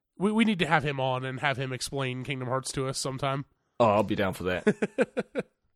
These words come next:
Speaker 2: Like, I, I watched, um, Bitsocket. They're a Scottish podcast and YouTubers. Um, they did a,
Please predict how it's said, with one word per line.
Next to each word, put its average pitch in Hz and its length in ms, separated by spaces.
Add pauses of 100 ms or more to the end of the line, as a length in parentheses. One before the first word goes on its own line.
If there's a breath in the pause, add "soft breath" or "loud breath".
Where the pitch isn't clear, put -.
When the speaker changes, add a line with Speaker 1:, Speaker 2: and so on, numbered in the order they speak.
(1800)
Speaker 2:
Like, 151 200
I, 139 240
I 127 100
watched, 117 500
um, 104 500 (440)
Bitsocket. 98 580
They're 98 180
a 90 80
Scottish - 720
podcast 92 460 (100)
and 85 100
YouTubers. 92 520 (280)
Um, 95 520 (200)
they 101 300
did 95 240
a, 92 280